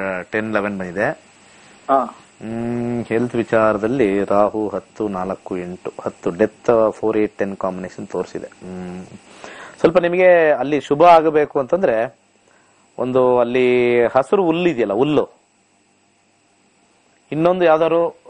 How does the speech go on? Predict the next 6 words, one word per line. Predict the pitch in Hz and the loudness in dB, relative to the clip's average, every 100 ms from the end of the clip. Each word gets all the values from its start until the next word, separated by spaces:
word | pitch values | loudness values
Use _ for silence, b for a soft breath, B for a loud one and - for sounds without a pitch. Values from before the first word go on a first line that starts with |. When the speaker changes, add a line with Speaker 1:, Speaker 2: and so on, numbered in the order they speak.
| - | -8
Speaker 1:
ಆ, | 123 120 117 113 107 104 | -2 0 2 2 0 0
ಇದಕ್ಕೆ | 113 139 160 113 110 127 | -2 -2 0 0 -2 -4
ಪಶುವಿಗೆ | 151 - 180 160 143 113 131 - | -4 -2 0 2 0 0 -6 -4
ದಾನವನ್ನು | 117 131 165 160 | 0 0 -2 -4
ಮಾಡ್ಬೇಕು. | 143 110 98 - | -4 -6 -8 -6
ಹುಲ್ಲು, | 185 190 | -2 2